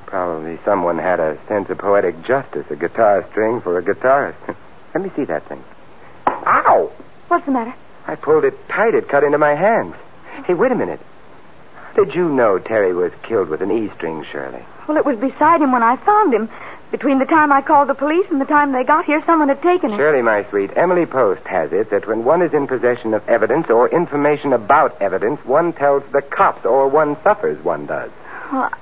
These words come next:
Speaker 2: I was afraid.
Speaker 1: But you see, you are more afraid now.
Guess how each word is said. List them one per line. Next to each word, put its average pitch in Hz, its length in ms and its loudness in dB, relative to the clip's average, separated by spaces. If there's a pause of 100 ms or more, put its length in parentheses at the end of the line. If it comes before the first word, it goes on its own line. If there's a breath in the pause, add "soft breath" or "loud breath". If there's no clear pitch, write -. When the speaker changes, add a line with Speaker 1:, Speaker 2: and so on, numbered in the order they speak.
Speaker 2:
I 233 220 0
was 226 140 0
afraid. 208 460 0
Speaker 1:
But 175 140 -4
you 92 140 -4
see, 98 160 -2
you 101 140 4
are 87 80 2
more 110 240 4
afraid 107 340 2
now. 131 400 0